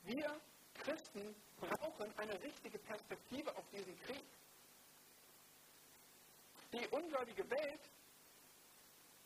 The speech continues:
worauf soll sie hoffen? Darauf, dass böse Menschen doch irgendwie zur Raison kommen und nicht mehr das Böse tun.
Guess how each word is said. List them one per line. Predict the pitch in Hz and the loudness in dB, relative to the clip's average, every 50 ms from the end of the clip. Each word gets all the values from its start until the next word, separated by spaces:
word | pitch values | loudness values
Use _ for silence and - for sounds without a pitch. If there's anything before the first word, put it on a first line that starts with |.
| - - - - 190 - - | -18 -16 -14 -14 -14 -12 -2
worauf | 208 226 302 311 302 302 - | 4 4 6 6 6 4 4
soll | - 269 277 285 | 6 6 6 6
sie | 277 262 233 - | 4 -2 -2 2
hoffen? | 285 339 - - - 285 - - - - - - - - - - - - - - - - - - | 2 2 2 2 -8 -12 -12 -14 -16 -16 -16 -16 -16 -18 -18 -18 -18 -18 -18 -16 -16 -2 4 8
Darauf, | 247 269 330 339 311 247 214 233 269 311 - - - - - - | 8 8 8 6 6 6 8 8 6 4 0 -6 -14 -2 4 6
dass | 220 226 - - - - | 6 6 6 0 -2 4
böse | - 277 330 359 311 269 | 6 6 6 6 6 4
Menschen | 233 240 302 330 370 370 - - 233 240 254 247 - - | 6 6 6 6 4 2 0 2 2 2 2 2 6 8
doch | 269 254 - - | 8 8 8 8
irgendwie | 254 294 359 392 403 269 277 277 | 8 8 8 6 4 2 0 2
zur | - - 262 233 | 6 8 8 8
Raison | 226 214 190 214 247 320 330 320 - | 8 4 6 6 4 4 4 2 4
kommen | 240 240 240 247 269 285 - - - - - | 4 4 4 4 0 -2 -4 -12 -2 6 6
und | 311 285 | 6 6
nicht | 254 277 - - | 6 2 2 4
mehr | 277 277 | 6 6
das | 277 269 262 - | 6 6 6 4
Böse | - 285 330 349 339 254 | 4 4 4 4 2 0
tun. | - - 180 147 | 0 0 0 0